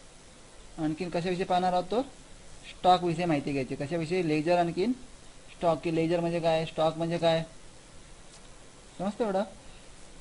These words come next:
आता इथे आपण हे तुम्ही जी लिहून दिली एंट्री, ती प्रथम तुम्ही लिहून घेऊ शकता किंवा प्रिंटआउट मारू शकता.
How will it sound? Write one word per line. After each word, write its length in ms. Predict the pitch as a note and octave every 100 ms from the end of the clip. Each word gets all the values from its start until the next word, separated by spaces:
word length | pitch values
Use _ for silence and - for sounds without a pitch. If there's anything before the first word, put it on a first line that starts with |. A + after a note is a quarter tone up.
| -
आता 160 | - G#3+
इथे 140 | G#3
आपण 240 | G#3+ A3+
हे 120 | G#3 A3 A3+
तुम्ही 180 | G#3+ A3
जी 360 | A#3 A3+ F#3
लिहून 200 | F#3+ G#3+
दिली 180 | G#3 G#3+
एंट्री, 340 | G3 F3 F3+ D3+ C#3+ -
ती 40 | G3+
प्रथम 280 | G3+ G#3+ G#3
तुम्ही 200 | A3 G3+
लिहून 180 | G3+
घेऊ 160 | A3 A3
शकता 220 | G#3+ G#3+
किंवा 180 | G#3+ B3+
प्रिंटआउट 380 | B3 G#3 G#3 G3+
मारू 180 | F3 D#3
शकता. 260 | D3+ -